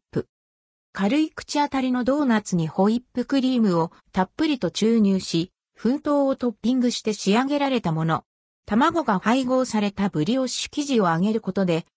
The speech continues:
ふわふわで口どけの良い食感に仕立てられています。ホイップクリームには、北海道産ミルクが使用され、ミルク感とコク、滑らかさが感じられます。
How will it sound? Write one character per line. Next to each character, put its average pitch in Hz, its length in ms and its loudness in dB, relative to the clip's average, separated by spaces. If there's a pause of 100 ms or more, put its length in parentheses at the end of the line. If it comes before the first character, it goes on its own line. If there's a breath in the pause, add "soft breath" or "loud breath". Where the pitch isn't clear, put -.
(160)
ふ - 220 -4
わ 330 140 2
ふ 233 160 -2
わ 190 100 2
で 170 100 0
口 - 300 -6
ど 285 100 0
け 233 140 0
の 208 120 4
良 233 140 4
い 220 80 0
食 175 220 -2 (100)
感 240 260 2
に 240 120 0
仕 - 100 -8
立 247 180 -6
て 254 120 -2
ら 233 120 2
れ 196 120 0
て - 100 -6
い 151 140 -2
ま 135 160 -2
す。 - 280 -14 (440)
ホ 233 180 2
イ 285 40 0
ッ 285 120 -6
プ - 100 -18
ク 277 140 -2
リ 285 200 0
ー - 20 2
ム 226 100 2
に 185 140 2
は、 156 180 0 (240)
北 175 180 -2 (140)
海 285 240 0
道 269 180 0
産 285 300 -4
ミ 302 80 -2
ル 254 140 2
ク 208 140 0
が 180 100 2
使 156 160 -2
用 190 180 2
さ 180 160 -2
れ、 151 200 -2 (200 soft breath)
ミ 180 140 2
ル 294 140 0
ク - 120 -20
感 220 260 2
と 165 140 -6
コ - 160 -6
ク、 - 280 -6 (240)
滑 185 220 0
ら 302 80 -2
か 277 140 -4
さ 247 180 -2
が 170 140 2
感 175 260 0
じ 208 140 0
ら 185 100 2
れ 165 140 -2
ま 151 180 -2
す。 - 240 -10